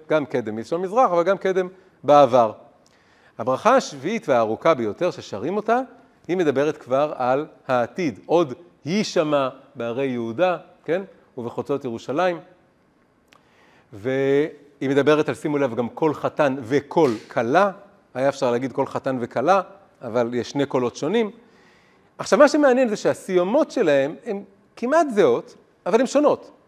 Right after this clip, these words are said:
ומאז ומעולם היו שונות, ככה זה מופיע בגמרא כבר, ואין לזה שום... יש, יש לזה הסברים שניתנו, כל מיני הסברים בעבר, למה ב-, הברכה השישית מסתיימת במילים "משמח חתן וכלה", הברכה השביעית מסתיימת במילים, "משמח חתן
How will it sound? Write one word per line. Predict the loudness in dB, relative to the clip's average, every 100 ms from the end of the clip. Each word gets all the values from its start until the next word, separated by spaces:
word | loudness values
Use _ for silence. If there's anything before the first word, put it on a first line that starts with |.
| _
ומאז | 2 4 4
ומעולם | 6 6 4
היו | 2 0
שונות, | -4 -4 -6
ככה | -4 -2
זה | -2
מופיע | -2 0 -2
בגמרא | 0 -4 0 2 2
כבר, | 0 -10 -16 _ _ _ -6
ואין | -4
לזה | -4
שום... | -6 -4 -4 -4 -8 -20 _ 0
יש, | 2
יש | 0 0
לזה | 0 0
הסברים | 0 0 0 0
שניתנו, | -2 -6 -2 -2 -2 -8 _ _ _
כל | 2
מיני | 4 4
הסברים | 2 0 0 0
בעבר, | 0 -2 -4 -4 -4 0
למה | 0 2 2 0 -6 _ _ _ _
ב-, | -8 -8 -6
הברכה | -8 -2 -2
השישית | -2 -8 -4 -4 -6 _ _ _
מסתיימת | -14 -4 -2 0
במילים | -2 -2 -2
"משמח | -2 -6 -4 -2 -4
חתן | -6 -2 -2 -2 -10 _ _ -20
וכלה", | 0 2 2 0 -6 -10 _ _ _ _
הברכה | -10 -6 -2 -2
השביעית | -2 -2 -2
מסתיימת | -4 -6 -6 -4
במילים, | -6 -4 -4
"משמח | -6 -8 -8 -8
חתן | -8 -6